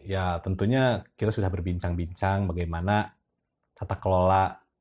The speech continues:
wisata di Cianjur ini harus lebih prioritas lagi gitu kan. Karena bagaimana kita bisa mendapatkan retribusi, bisa mendapatkan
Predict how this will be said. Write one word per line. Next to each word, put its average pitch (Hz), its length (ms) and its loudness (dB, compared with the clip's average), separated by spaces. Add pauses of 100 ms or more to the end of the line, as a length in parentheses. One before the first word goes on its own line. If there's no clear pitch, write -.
(240)
wisata 101 320 -2
di 90 80 -2
Cianjur 90 320 -2
ini 90 180 -2
harus 90 300 -2 (340)
lebih 90 240 -4
prioritas 87 480 -4
lagi 87 540 -2
gitu 92 160 -10
kan. 113 240 -4 (560)
Karena 95 420 0 (760)
bagaimana 92 440 -2
kita 98 260 0
bisa 92 300 -2
mendapatkan 85 420 -4
retribusi, 90 720 -2
bisa 90 220 -4
mendapatkan 85 640 -4